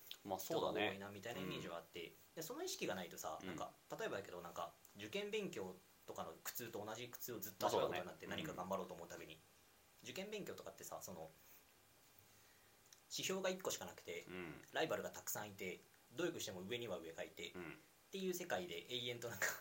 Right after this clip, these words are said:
Speaker 2: <laughs> で、他の喜びもないみたいな、
Speaker 1: うん。
Speaker 2: っていう苦痛な努力を延々とやっていくことになるけど、
Speaker 1: うん。
Speaker 2: で、その先に、苦痛の、苦痛の先に得たい結果があるみたいな、っていう世界線になるけど、なんかそれってなんかさ、その価値観が一点に絞られてるというか、
Speaker 1: うん。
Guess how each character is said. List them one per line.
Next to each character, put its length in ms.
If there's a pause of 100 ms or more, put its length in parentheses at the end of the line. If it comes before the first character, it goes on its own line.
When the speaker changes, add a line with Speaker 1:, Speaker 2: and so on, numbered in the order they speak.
(200)
Speaker 2:
<laughs> 240
で、 140 (420)
他 120
の 80
喜 80
び 320
も 100
な 120
い 40
み 60
た 140
い 0
な、 60
Speaker 1:
う 40
ん。 60
Speaker 2:
っ 0 (460)
て 60
い 80
う 140
苦 100
痛 180
な 100
努 60
力 200
を 40
延 100
々 100
と 60
や 80
っ 40
て 100
い 40
く 460
こ 100
と 60
に 60
な 80
る 80
け 120
ど、 80
Speaker 1:
う 40
ん。 20 (720)
Speaker 2:
で、 80
そ 100
の 80
先 200
に、 100
苦 120
痛 200
の、 120
苦 180
痛 200
の 80
先 200
に 160
得 120
た 80
い 60
結 140
果 80
が 120
あ 60
る 80
み 100
た 80
い 20
な、 60
っ 40 (680)
て 60
い 140
う 60
世 140
界 280
線 180
に 80
な 80
る 80
け 100
ど、 80
な 80
ん 20
か 60
そ 80
れ 60
っ 20
て 120
な 80
ん 40
か 80
さ、 280
そ 140
の 200
価 120
値 140
観 140
が 80
一 120 (140)
点 340
に 80
絞 300
ら 100
れ 80
て 100
る 80
と 100
い 40
う 20
か、 60
Speaker 1:
う 40
ん。 20